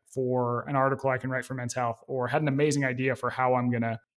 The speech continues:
figure out how to explain this complicated topic in my book to the average person, et cetera.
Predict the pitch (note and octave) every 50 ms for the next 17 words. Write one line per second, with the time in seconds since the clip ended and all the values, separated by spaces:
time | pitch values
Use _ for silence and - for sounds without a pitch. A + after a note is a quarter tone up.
0 | _ _ _ - - D#3 C#3 C#3+ C#3 C3+ C3 B2 - C#3+ C#3 C3 B2+ B2 - -
1 | - C3+ C3 B2+ B2 B2 A#2+ - - - - - - - D3+ C#3+ B2 A#2+ - C3+
2 | B2+ B2 A#2 - - B2+ B2 - - C3 - _ _ - D3+ D3+ C3 A#2+ A2+ A#2+
3 | B2 A#2+ - - - - - B2+ B2 A#2 A2+ B2 B2 A#2+ B2+ B2 A#2+ A2+ - -
4 | - B2 A2+ - - - - _ _ F3+ D3+ - - - - - C3+ C3+ -